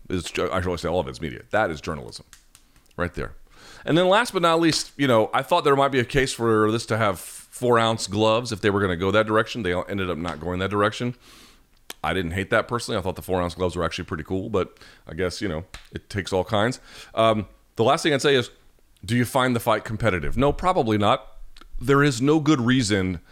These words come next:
Tyson Fury shouldn't win. That isn't to say that he won't, uh, or will. Combat sports is crazy. Francis has been a defier of the odds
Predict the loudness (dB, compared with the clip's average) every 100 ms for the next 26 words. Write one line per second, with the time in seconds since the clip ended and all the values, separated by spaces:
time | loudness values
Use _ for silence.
0 | -20 -20 _ 0 0 0 -2 2 2 2
1 | 0 2 2 0 -6 -6 -6 -6 -14 -18
2 | -20 -16 -14 -14 _ -20 -20 _ -18 -6
3 | -4 -4 -6 -2 0 2 0 -4 -4 -2
4 | -4 -4 -2 0 0 -4 -18 _ -6 -2
5 | 0 0 0 -2 0 2 0 -2 -8 -12
6 | -14 -18 -20 -20 -20 _ -20 _ -10 -8
7 | -6 -8 -4 -4 -4 -8 0 0 2 -4
8 | -2 -2 -2 -6 -6 -6 -4 -4 -4 -6
9 | -8 0 0 2 0 -2 -2 0 2 0
10 | -4